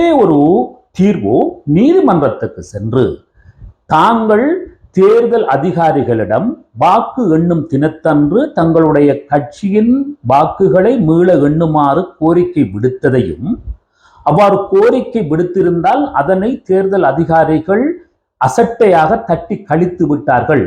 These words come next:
அதற்கு செவிசாய்க்கவில்லை என்பதனையும் சந்தேகத்துக்கு இடமின்றி முறைப்பாட்டாளர் நிரூபிக்க வேண்டும். அவ்வாறு நிரூபிக்கப்படும் போது நீதிமன்றம் மீண்டும் அந்த கட்சியின் வாக்குகளை மீள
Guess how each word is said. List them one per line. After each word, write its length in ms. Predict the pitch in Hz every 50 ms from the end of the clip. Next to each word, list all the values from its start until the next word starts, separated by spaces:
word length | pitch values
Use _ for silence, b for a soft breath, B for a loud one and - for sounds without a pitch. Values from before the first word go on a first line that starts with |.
| - -
அதற்கு 380 | 120 131 143 180 180 180 - 160
செவிசாய்க்கவில்லை 960 | - - 180 180 247 240 - 220 196 190 - - 151 131 139 135 123 120 101
என்பதனையும் 640 | 107 104 101 117 107 110 110 117 123 160 151 101 80 - - _ _ _ b b b b b b b b
சந்தேகத்துக்கு 880 | - - 202 202 226 285 330 320 285 254 - - - - - - - 151 131 120
இடமின்றி 600 | 123 135 165 160 147 143 127 113 98 104 117 160 262 269
முறைப்பாட்டாளர் 960 | 190 147 151 180 208 196 196 - 180 170 160 - - - - - 139 165 165
நிரூபிக்க 500 | 156 156 170 214 240 - - - - - 92
வேண்டும். 340 | 98 92 87 82 78 - - - _ _ _ _
அவ்வாறு 360 | - 160 180 214 233 220 208 196
நிரூபிக்கப்படும் 840 | 180 180 208 262 285 302 285 - - 214 - - 151 143 139 139 131
போது 320 | 113 110 98 92 - 110 160 254 - - -
நீதிமன்றம் 840 | - 135 143 160 185 180 175 139 120 107 98 82 78 - 123 190 262 370 - - b b b b -
மீண்டும் 560 | 135 147 180 220 233 226 226 208 202 - 320
அந்த 220 | 277 196 175 156 - 147
கட்சியின் 640 | - 160 160 156 - - 196 170 151 151 165 226 262
வாக்குகளை 600 | 220 147 139 147 - - 139 - 123 117 110 151 247 285 220
மீள 300 | 143 151 170 196 214 208